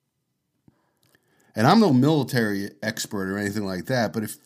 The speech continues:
you look at a map and you see the Red Sea and where this destroyer is,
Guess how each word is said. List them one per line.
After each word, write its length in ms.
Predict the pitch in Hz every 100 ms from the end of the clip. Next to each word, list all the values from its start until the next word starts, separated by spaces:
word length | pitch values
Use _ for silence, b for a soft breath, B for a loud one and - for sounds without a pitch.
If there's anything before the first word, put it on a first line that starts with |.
| _ _ _ _
you 120 | 170
look 160 | 277 277
at 80 | 226
a 40 |
map 400 | 117 160 104 92
and 80 | 113
you 100 | 180
see 220 | - 202
the 120 | 131
Red 340 | 113 123 143 107
Sea 320 | - 165 120
and 100 | 110
where 140 | 127
this 340 | 110 98 - - _ _ _ -
destroyer 580 | 98 - 135 131 104
is, 360 | 120 95 82 -